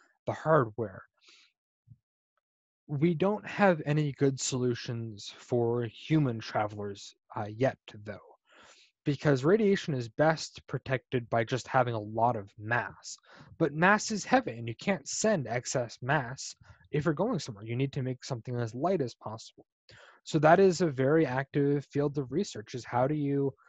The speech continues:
shield against radiation? Um, and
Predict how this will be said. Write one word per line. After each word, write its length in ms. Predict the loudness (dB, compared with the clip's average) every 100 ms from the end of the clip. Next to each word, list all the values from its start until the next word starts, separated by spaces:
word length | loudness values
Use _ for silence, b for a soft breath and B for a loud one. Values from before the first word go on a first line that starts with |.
| b b
shield 520 | -10 0 4 4 4
against 380 | 2 -4 -6 -2
radiation? 600 | -2 -2 0 -2 -2 -10 -16 -20 _ _ _ _ _ _ _ _ _ _ _ _ _ _ _
Um, 400 | 4 4 4 -4 -2
and 380 | 2 4 2 -4